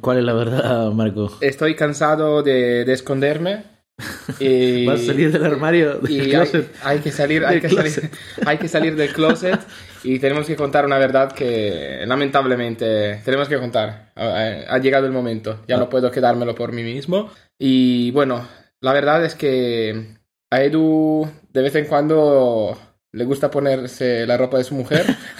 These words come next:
Speaker 2: <laughs> y que yo de vez en cuando como césped ahí solito. La verdad es que, mm, estamos grabando con una semana de antelación, pero, eh, con el trabajo que tenemos, con los trabajos diferentes,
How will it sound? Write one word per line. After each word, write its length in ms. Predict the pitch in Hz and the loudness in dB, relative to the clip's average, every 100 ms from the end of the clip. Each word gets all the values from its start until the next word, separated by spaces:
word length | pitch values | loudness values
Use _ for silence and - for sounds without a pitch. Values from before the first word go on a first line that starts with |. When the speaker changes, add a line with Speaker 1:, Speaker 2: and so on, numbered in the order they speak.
| 156 | -4
Speaker 2:
<laughs> 460 | 214 - - - - | -4 -2 -2 -2 -2
y 80 | 151 | -2
que 520 | 147 127 117 156 190 185 147 - | 2 0 0 -2 -4 -6 -12 -4
yo 680 | 123 120 123 120 113 113 - | 0 2 0 0 -2 -4 -8
de 140 | 110 117 | -6 -4
vez 140 | 120 | -2
en 100 | 123 | -2
cuando 240 | 127 127 117 | 0 -2 -2
como 220 | 123 117 | -4 -4
césped 460 | 120 107 117 104 123 - _ _ _ - | -6 -6 -6 -6 -8 -12 _ _ _ -2
ahí 160 | 120 | -2
solito. 480 | 113 127 123 120 120 - - _ | 0 0 0 -2 -8 -12 -20 _
La 120 | 135 135 | 0 2
verdad 260 | 139 143 | 4 2
es 80 | 147 | 2
que, 580 | 151 135 120 113 104 104 | 0 2 2 2 0 -2
mm, 260 | 101 95 - | -4 -8 -8
estamos 320 | - 139 147 | -4 -2 0
grabando 360 | 139 131 135 135 | 0 2 2 0
con 120 | 139 | -2
una 100 | 135 | -4
semana 300 | 127 131 131 | -2 0 2
de 80 | 131 | 2
antelación, 720 | 131 131 123 139 139 185 - _ _ | 0 0 -2 0 0 -2 -10 _ _
pero, 400 | 120 107 104 98 - _ _ | -2 0 0 -2 -6 _ _
eh, 340 | 113 110 110 107 | -6 -2 0 0
con 160 | 139 | 0
el 120 | 156 160 | 0 0
trabajo 340 | 156 156 175 | 2 2 0
que 80 | 180 | -2
tenemos, 600 | 180 156 151 180 185 - _ _ | 0 0 0 -2 -4 -18 _ _
con 120 | 107 | -6
los 140 | 113 - | -4 0
trabajos 420 | 165 160 170 147 | 0 0 -2 -4
diferentes, 580 | 135 139 139 139 143 | 0 2 0 0 -2